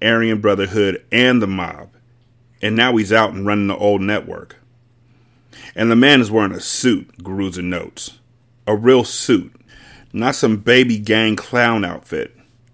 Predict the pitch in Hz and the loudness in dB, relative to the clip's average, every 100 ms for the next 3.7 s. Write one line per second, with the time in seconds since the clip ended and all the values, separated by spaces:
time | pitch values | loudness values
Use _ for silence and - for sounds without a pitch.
0 | _ _ - - 131 131 143 131 113 104 | _ _ -20 -6 -2 2 2 2 2 2
1 | 135 143 - - 131 80 - _ - 98 | 4 4 2 0 2 0 -6 _ -12 -4
2 | 123 120 113 98 117 104 - 92 98 110 | -2 0 -2 2 2 0 -4 -4 2 2
3 | 95 92 - 104 - - | 2 -4 -2 -2 -4 -16